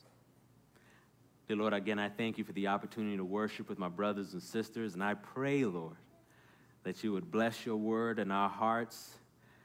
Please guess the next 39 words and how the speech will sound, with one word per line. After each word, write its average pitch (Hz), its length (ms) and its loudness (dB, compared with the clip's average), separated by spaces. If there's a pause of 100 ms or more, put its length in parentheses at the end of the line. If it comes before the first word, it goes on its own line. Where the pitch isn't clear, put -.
(120)
and 90 140 -4
it 104 40 0
would 104 160 -2
accomplish 107 560 -2
again 101 280 -2
exactly 101 560 -2
what 92 200 -4
you 101 80 -6
sent 104 380 -6 (460)
it 104 200 -2 (420)
to 101 200 -2
accomplish. 104 600 -2
Lord, 104 160 -2
I 101 120 2
pray 123 320 -2
that 113 180 -2
you 120 80 0
would 120 140 0
correct 120 320 -2
our 120 100 4
perspectives 113 720 -4
about 101 300 0
the 101 40 -6
good 127 360 -2
things 139 260 2
we 139 140 0
do. 139 260 4 (1600)
And 85 160 -4
Lord 92 200 -2
God, 98 240 2
we 101 80 0
would 92 120 -2
understand 98 720 -2
that 92 140 -2
it's 90 160 -6
about 104 580 2 (440)
glorifying 110 840 2
your 110 280 0
goodness, 82 600 -10